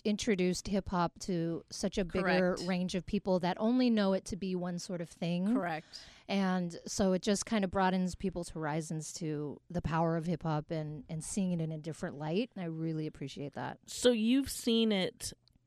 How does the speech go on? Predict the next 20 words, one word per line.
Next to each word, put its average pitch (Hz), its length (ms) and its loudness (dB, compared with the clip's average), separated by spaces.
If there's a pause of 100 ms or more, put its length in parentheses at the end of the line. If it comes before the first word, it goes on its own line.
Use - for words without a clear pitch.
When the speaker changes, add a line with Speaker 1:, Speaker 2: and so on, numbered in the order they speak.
(160)
Speaker 3:
in 180 120 0
person, - 460 -6
right? 139 240 -6 (100)
Speaker 1:
Mm-hmm. 196 360 4
And 175 320 2
she's - 240 -2
pointing 156 280 -2
at 160 60 -6
Ange. 151 380 -8
Yep. 185 160 -4
Speaker 3:
Yes. 196 340 4 (160)
Speaker 1:
<laughs> 233 80 10 (600)
Speaker 3:
Well, 175 180 -8
'cause 190 120 -8
you 190 140 -2
were 190 40 2
the 196 80 -10
last - 180 -6
one 156 60 -4
talking. - 300 -10